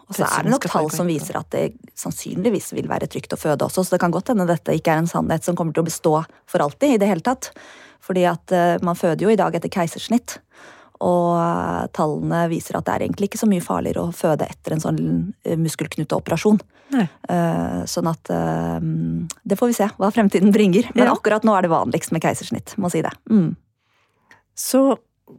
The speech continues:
Speaker 2: tilbake til en som, eh, mistenker at hun har hatt, at hun har muskelknuter. Eh, kanskje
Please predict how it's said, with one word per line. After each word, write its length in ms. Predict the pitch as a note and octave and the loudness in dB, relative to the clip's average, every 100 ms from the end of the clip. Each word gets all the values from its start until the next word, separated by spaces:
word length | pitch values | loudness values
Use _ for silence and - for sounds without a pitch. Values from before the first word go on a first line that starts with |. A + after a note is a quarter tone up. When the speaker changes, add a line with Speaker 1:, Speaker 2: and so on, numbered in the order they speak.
| F3+ - | -18 -2
Speaker 2:
tilbake 380 | A3+ F3+ - | 0 0 -2
til 180 | - F#3 | -2 0
en 160 | D#3+ D3 | 0 -2
som, 480 | - D#3 D#3 D#3 D#3+ | -2 -2 -2 -4 -2
eh, 320 | D#3+ D#3+ D#3 D#3 D#3+ D#3 _ _ _ | -2 -2 -2 -4 -6 -8 _ _ _
mistenker 560 | A#3 B3 - D#3+ - D#3 | 0 2 0 -4 -2 -4
at 220 | C#3+ - | -4 -4
hun 140 | D3+ | -2
har 100 | D#3 | 0
hatt, 180 | D#3 B2+ - _ | 0 -4 -10 _
at 100 | F3+ | -4
hun 100 | F3+ | 0
har 200 | F3+ C3 B2+ | 0 0 -2
muskelknuter. 720 | B2 - C3+ D3+ C#3+ F3+ - - - | -4 -6 -6 -6 0 0 0 -6 -6
Eh, 500 | D#3 C3+ A#2+ - D#3+ | -4 -4 -4 -6 -8
kanskje 260 | - F3+ | -4 -4